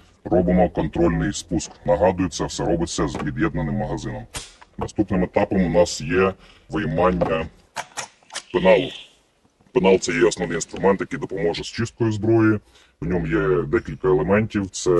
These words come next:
викрутка, протірка, викладка і йоршик. За допомогою цього інструменту ми можемо з вами викручувати, вкручувати мушку і пересувати вправо-ліво. От потрібен спеціальний елемент, який називається мушковод.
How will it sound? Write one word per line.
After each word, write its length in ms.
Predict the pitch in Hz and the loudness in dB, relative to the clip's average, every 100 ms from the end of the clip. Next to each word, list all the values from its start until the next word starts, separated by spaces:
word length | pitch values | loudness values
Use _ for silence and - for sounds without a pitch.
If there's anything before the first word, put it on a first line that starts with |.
| 85 - - | 2 -2 -4
викрутка, 600 | 95 - 101 - - 92 | -4 -2 -6 0 2 2
протірка, 920 | - 90 - 95 101 - - 95 - - | 2 -4 -2 0 0 2 2 2 0 0
викладка 720 | 98 - 123 120 - 87 - - - - - - - - | 0 4 4 4 2 2 2 -4 -20 -20 -14 -14 -10 -2
і 200 | 110 101 | 0 0
йоршик. 440 | 156 95 - - - - - - | -2 -2 -4 -10 -16 -20 -20 -10
За 100 | 87 | -2
допомогою 480 | 92 - 95 90 78 | 0 4 4 4 0
цього 540 | - 85 - 82 - - | -2 -2 0 0 -2 -2
інструменту 580 | 80 - 90 107 - 78 | -8 -4 0 0 -2 -2
ми 120 | 80 | -2
можемо 320 | 80 98 95 | -2 -2 -2
з 80 | 92 | 0
вами 180 | 98 76 | 0 -2
викручувати, 600 | - - 90 - 95 76 | -6 -8 -8 -6 -6 -8
вкручувати 580 | - 78 - 65 - 76 62 | -8 -8 -8 -12 -12 -14 -8
мушку 440 | 76 107 - 92 87 | -4 -4 -4 -6 -6
і 40 | |
пересувати 520 | - - - 90 - | -6 -6 -4 -4 -4
вправо-ліво. 500 | 73 98 92 90 98 | -4 0 0 0 -2
От 120 | - - | -2 -6
потрібен 400 | - 151 - - | -10 -6 -6 -8
спеціальний 480 | - - - 78 65 | -12 -14 -8 -6 -6
елемент, 280 | 65 85 78 | -6 -8 -8
який 160 | - | -10
називається 400 | 80 78 - - | -8 -6 -8 -8
мушковод. 500 | 67 73 - 73 - | -10 -10 -10 -10 -12